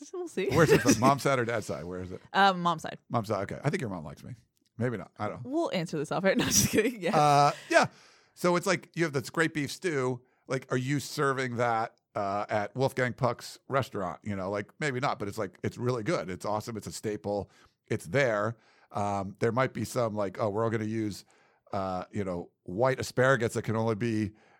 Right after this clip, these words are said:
Speaker 2: grown in, like, the south of Italy, uh, for one month a year." Like, okay, that's, like, this fancier, you know,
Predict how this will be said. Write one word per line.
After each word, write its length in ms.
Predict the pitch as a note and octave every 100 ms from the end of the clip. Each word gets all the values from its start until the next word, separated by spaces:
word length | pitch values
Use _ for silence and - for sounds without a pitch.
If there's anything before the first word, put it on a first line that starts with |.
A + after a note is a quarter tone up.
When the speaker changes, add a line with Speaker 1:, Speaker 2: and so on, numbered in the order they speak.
| -
Speaker 2:
grown 500 | - C3 B2+ A#2+ A#2
in, 220 | C3+ A2
like, 160 | G#2+ G#2
the 60 | G#2
south 380 | - A#2+ A#2
of 120 | A2+ A2+
Italy, 540 | B2+ A#2 A2 A2 A#2 A2+
uh, 160 | G2+
for 200 | F#2+ A2+
one 220 | A2 B2+
month 200 | B2+ A#2+
a 60 | G#2
year." 400 | B2 D#3 A#2 B2+
Like, 220 | A#2 A#2 - - -
okay, 260 | C#4+ C#3+ D#3
that's, 200 | D3 -
like, 160 | C3
this 180 | B2+ G#2 - -
fancier, 640 | D3 C#3+ C3+ C3 A#2 A#2+
you 100 | A2
know, 200 | G2+